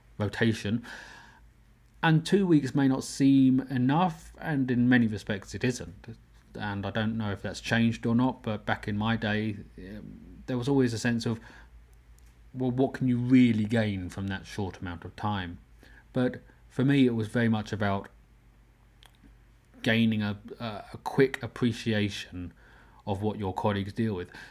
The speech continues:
And it's really important if you're, say, working in a, a hospital setting, for example, and you've got to liaise with the community nurses and through discharge planning, liaise with, uh, social workers and mental health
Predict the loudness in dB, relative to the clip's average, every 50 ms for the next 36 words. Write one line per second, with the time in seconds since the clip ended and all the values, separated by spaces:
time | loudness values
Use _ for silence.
0 | -8 -2 0 0 0 4 4 6 8 8 8 6 4 2 2 2 2 0 -4 -6
1 | -4 -4 -4 -4 -4 -4 -4 -4 -4 -4 -2 0 0 0 0 -2 -4 -6 -4 -4
2 | -2 -2 -2 -4 -4 -4 -6 -6 -6 -8 -6 -2 -2 -2 -2 -4 -12 -10 -8 -8
3 | -6 -6 -6 -6 -6 -6 -6 -10 -12 -12 -12 -16 -20 -20 -20 -20 -20 -20 -20 -20
4 | -20 -20 -20 -20 -10 -6 -6 -4 -4 -2 -4 -2 -2 -4 -6 -6 -6 -6 -6 -6
5 | -6 -4 -4 -4 -6 -8 -10 -8 -6 -6 -6 -6 -6 -6 -4 -2 0 2 2 2
6 | 2 0 -2 -2 -6 -8 -8 -6 -6 -4 -6 -6 -8 -8 -10 -10 -10 -10 -6 -4
7 | -4 -2 -4 -4 -4 -4 -4 -2 -2 -2 -4 -4 -6 -8 -8 -6 -4 -4 -4 -4
8 | -4 -6 -6 -8 -8 -8 -8 -8 -8 -8 -8 -10 -10 -12 -14 -16 -20 _ _ _
9 | _ -20 -20 -8 -6 -6 -6 -2 -2 -4 -4 -2 -6 -6 -6 -6 -6 -8 -6 -6
10 | -6 -4 -4 -6 -8 -10 -12 -12 _ -8 -8 -6 -6 -8 -10 -8 -8 -8 -8 -8
11 | -10 -18 -20 -20 -20 -20 -20 -20 -20 -16 -10 -6 -4 -2 -2 -2 -2 -4 -4 -6
12 | -8 -4 -2 -2 -2 -2 -2 -2 -2 0 0 -2 -2 -4 -4 -4 -4 -4 -2 -4
13 | -4 -6 -8 -12 -14 -12 -12 -10 -8 -6 -6 -6 -6 -6 -6 -6 -4 -4 -4 -6
14 | -8 -10